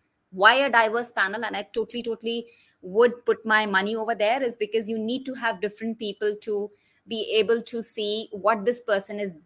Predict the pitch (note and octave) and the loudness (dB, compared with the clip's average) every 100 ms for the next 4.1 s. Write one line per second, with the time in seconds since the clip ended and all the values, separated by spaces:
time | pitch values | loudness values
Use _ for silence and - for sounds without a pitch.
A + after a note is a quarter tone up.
0 | _ G#3 G3 G3+ G3 F3+ F#3 - F#3+ F#3 | _ 0 0 0 0 -2 -4 -2 -2 -2
1 | D#3+ _ _ _ A3 F3 G#3 E3+ A#3 - | -8 _ _ _ -2 0 2 6 6 6
2 | - F#3 F#3+ - C4+ D4 F4+ D#4 A3 G#3 | -2 -2 0 0 2 2 2 2 2 2
3 | F3+ F3 F3+ - F#3 G#3 A#3 - C4 B3 | 2 2 2 4 4 4 -4 -4 -2 -4